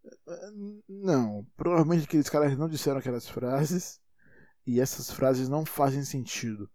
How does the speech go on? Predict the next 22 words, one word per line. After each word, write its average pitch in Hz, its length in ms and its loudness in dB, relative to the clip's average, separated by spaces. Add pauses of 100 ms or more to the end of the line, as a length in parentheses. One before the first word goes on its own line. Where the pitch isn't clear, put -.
(280)
Porque 139 340 -2
elas 139 260 4
não 151 180 -2
motivam 135 480 0
ninguém 123 540 -4
além 120 160 -6
do 120 100 -10
seu 120 160 0
próprio 139 440 4
ego, 120 280 -2
porque - 300 -6
ele 123 120 2
é 120 60 4
muito 131 240 0
frágil. 110 400 -6 (420)
Sim. - 640 -2 (460)
Pessoas 135 320 2
que 156 100 0
postam 135 320 0
essas 127 180 -2
frases 120 380 -4
que, 143 140 -12